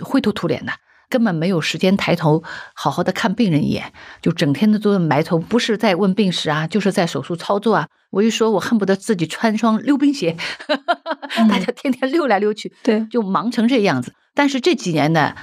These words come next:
Speaker 1: 很明显的发现，过去就是认为生殖中心你只要开了，它一定是满员的。
Speaker 2: 嗯。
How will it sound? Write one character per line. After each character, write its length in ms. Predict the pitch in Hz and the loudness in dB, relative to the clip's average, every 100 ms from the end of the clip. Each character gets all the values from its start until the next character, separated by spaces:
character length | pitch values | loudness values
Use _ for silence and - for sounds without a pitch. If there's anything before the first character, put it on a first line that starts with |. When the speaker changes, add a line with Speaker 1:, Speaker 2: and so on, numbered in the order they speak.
| - | -14
Speaker 1:
很 180 | - 170 | -2 0
明 260 | 165 208 | 2 2
显 140 | 269 156 | 2 0
的 60 | |
发 180 | 151 185 | -2 -2
现， 300 | 185 190 - _ _ _ | 0 0 -2 _ _ _
过 200 | - 440 | -2 0
去 160 | 320 294 | 0 -6
就 80 | 208 | -6
是 200 | 208 - | -6 -4
认 160 | 254 220 | 0 2
为 100 | 196 | 2
生 200 | 320 294 | 0 0
殖 100 | 254 | 2
中 160 | 254 | 2
心 140 | 254 247 | 4 4
你 100 | 247 | 4
只 100 | 214 | 0
要 80 | |
开 220 | 170 - 226 | -2 0 0
了， 140 | 202 _ _ | 0 _ _
它 120 | 262 | -6
一 140 | - 285 | -4 0
定 180 | 381 | 2
是 120 | - 190 | 2 0
满 200 | 143 127 | 0 -2
员 180 | - | 0
的。 140 | 135 - - | 0 -2 0
Speaker 2:
嗯。 600 | 240 233 220 208 214 220 | 2 4 2 2 -2 -4